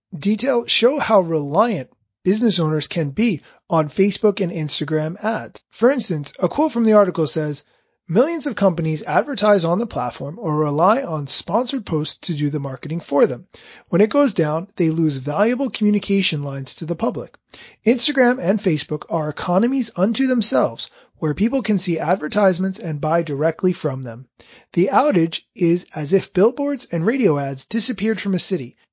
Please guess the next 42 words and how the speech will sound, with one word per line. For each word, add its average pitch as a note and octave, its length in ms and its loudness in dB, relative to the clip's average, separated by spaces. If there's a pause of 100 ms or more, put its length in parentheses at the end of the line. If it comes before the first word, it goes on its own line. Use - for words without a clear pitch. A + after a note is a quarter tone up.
(120)
and E3+ 160 2
no G#3+ 100 6
one D#4+ 200 -2
could G3 180 -4
find G#3 320 2
the D#3 40 -4
stores F#3 460 0
where D#3 160 -2
the D#3+ 140 -6
advertised G3 680 -2
products D#3+ 380 -6
are C#3+ 240 -8
anyway." F#3+ 440 -4 (640)
Now, G3+ 280 4 (100)
it G3 240 -2
then D4+ 200 -2
goes B3 220 2
on G#3 180 4
to G3 100 0
explain F#3+ 480 -2
the D3+ 80 -6
flip G#3 280 2
side C#3 280 -6
of A#2 100 -16
this. - 260 -20 (560)
Facebook A#3+ 440 0
anticipates F#3+ 840 -4
events G3 440 0
like A3 220 2
this - 220 -12
and F3 180 -8
doesn't C#4 300 2
charge G3 340 4
advertisers F3+ 720 0
for D#3 140 -8
their F#3 140 0
campaigns E3 540 -4 (300)
unless F3 320 4
specific - 600 -4
results E3 480 0
are D3+ 260 -4
achieved. D3+ 540 -4